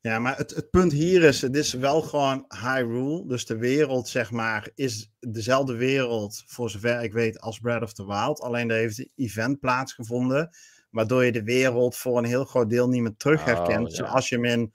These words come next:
Speaker 1: Breath of the Wild gespeeld hebt. En ik, ik vind dat juist mooi verwerkt erin. En ja, er zullen, kijk, ik ben er nog niet tegengekomen, maar goed, ik heb ook pas anderhalf uur gespeeld. Er zullen ongetwijfeld dus delen zijn die,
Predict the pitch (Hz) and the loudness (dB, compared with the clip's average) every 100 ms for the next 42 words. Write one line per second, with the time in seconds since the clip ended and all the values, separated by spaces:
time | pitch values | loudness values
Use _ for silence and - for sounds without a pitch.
0 | _ _ _ 104 123 127 - 120 117 117 | _ _ _ 2 6 6 2 2 4 4
1 | 117 - - 139 135 127 107 - 110 113 | 2 -10 -2 2 2 0 -4 -6 -8 -8
2 | _ _ _ 113 - - 131 131 - 123 | _ _ _ -14 -14 2 4 4 2 4
3 | 127 110 123 131 131 120 117 139 131 110 | 2 2 0 0 0 -4 2 2 2 -4
4 | 95 90 92 90 101 101 101 _ - _ | -10 -8 -10 -10 -8 -8 -8 _ -20 _
5 | _ - 110 107 107 123 127 127 120 - | _ 2 2 2 0 2 6 6 6 0
6 | - 113 - 131 110 123 127 117 120 110 | -2 -2 0 -2 4 4 4 0 0 0
7 | 123 127 120 113 120 113 107 110 95 - | 2 2 -2 0 2 2 -2 -4 -6 -6
8 | 113 110 - 110 117 117 110 101 101 92 | -4 -4 -4 -6 -4 -2 -2 -2 -6 -8
9 | - 117 135 - 110 104 117 110 127 110 | -4 -2 -2 -4 -6 -2 -2 -2 -4 0
10 | 123 117 113 113 98 117 120 110 113 107 | 2 4 2 -4 4 4 4 4 2 2
11 | 110 107 | 0 0